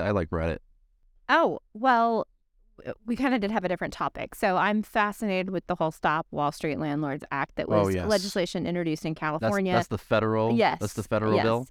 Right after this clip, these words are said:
Speaker 2: a federal bill. And so what I've noticed is there are a bunch of state bills that are popping up trying to ban corporate landlords from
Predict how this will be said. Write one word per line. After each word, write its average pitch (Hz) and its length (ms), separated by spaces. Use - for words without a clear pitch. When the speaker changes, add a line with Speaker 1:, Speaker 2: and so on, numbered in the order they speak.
Speaker 2:
a - 40
federal 220 360
bill. 160 300
And 196 500
so 240 300
what 240 260
I've 214 200
noticed 254 440
is 196 140
there 190 220
are - 220
a 190 100
bunch 202 340
of 180 140
state 262 560
bills 170 380
that 180 280
are 165 280
popping 214 400
up 165 180
trying 170 320
to 170 140
ban 180 340
corporate - 480
landlords 156 640
from 151 400